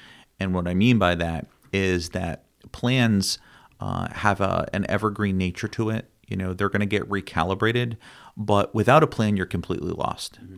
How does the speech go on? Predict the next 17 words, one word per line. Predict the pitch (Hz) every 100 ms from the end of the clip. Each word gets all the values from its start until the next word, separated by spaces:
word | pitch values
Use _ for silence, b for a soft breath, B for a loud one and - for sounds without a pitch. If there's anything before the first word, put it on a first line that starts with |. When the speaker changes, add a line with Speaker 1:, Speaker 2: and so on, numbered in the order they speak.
| -
Speaker 1:
Without | 107 113 107
any | 113 127
roadmap, | 123 107 104 104 95 -
you | 95
don't | 95
know | 95
where | 87 90
you're | 85
gonna | 87 87
go | 82 92 92
or | 90
where | 85 85
you're | 80 80
at, | - - - _
right? | 95 98 127
Speaker 2:
Mm-hmm. | B 98 127 B B
Speaker 1:
So | - 123 104 101 98